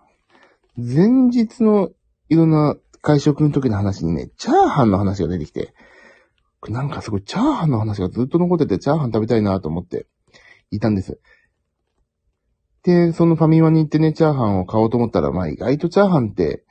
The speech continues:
こんな値段なのにこれだけしかないのというようなコストパフォーマンスの悪さを私はいつも感じてしまってて。で、チャーハンを泣く泣く諦めていたんですけども、そこ、駅前のラーメン屋に行きましょうみたいになって。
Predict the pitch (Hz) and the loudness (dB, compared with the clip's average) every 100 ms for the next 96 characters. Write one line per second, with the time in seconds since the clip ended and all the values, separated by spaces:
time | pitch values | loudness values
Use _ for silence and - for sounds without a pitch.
0 | _ _ - 127 214 294 302 311 294 269 | _ _ -8 -2 0 0 0 0 0 0
1 | 269 262 190 107 - 117 139 160 190 - | 0 0 0 0 -2 -2 0 -2 -2 -2
2 | 110 113 98 90 80 85 - 107 - 214 | 0 0 -2 -4 -6 -8 -10 -10 -10 -6
3 | 233 254 165 113 95 92 123 107 78 - | -2 2 2 0 0 2 2 2 -2 -2
4 | 92 90 107 82 - 90 95 95 - 95 | -4 -4 -4 -8 -6 -4 -4 -4 -8 -12
5 | - 92 - 76 - - _ - - - | -6 -6 -6 -12 -10 -12 _ -20 -20 -20
6 | _ _ _ _ _ _ - 110 95 87 | _ _ _ _ _ _ -4 0 0 2
7 | 113 95 85 65 - - - - 110 123 | 0 0 -4 -10 -14 -20 -20 -10 -4 0
8 | 170 170 147 147 139 107 - 76 65 - | 2 2 0 0 -2 -2 -6 -8 -10 -12
9 | - 67 - _ _ _ _ _ _ _ | -12 -12 -16 _ _ _ _ _ _ _
10 | _ 107 98 87 - _ _ _ _ - | _ -8 -6 -8 -10 _ _ _ _ -10
11 | 110 139 139 117 90 90 98 92 95 85 | -4 0 2 2 2 2 0 0 -2 -4
12 | 90 92 73 67 69 78 - - | -6 -4 -6 -8 -10 -12 -14 -20